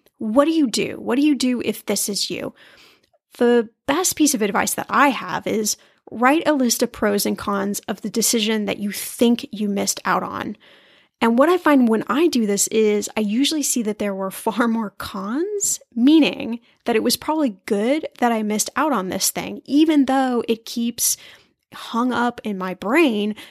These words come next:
with me thinking that I should have made this decision. The second one is present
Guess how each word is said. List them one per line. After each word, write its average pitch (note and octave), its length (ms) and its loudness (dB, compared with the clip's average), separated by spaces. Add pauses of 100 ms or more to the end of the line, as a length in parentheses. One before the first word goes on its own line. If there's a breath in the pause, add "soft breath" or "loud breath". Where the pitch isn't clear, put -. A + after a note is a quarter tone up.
(140)
with B3 160 -2
me A#3+ 120 2
thinking B3 420 2
that G#3 360 -4
I G#3+ 60 -6
should - 360 4
have G#3 180 -2
made F#3 320 -6
this - 260 -8
decision. - 580 -6 (840)
The C4 140 0
second E4+ 320 2
one C#4+ 120 4
is A#3 360 2 (600 loud breath)
present C#4+ 540 2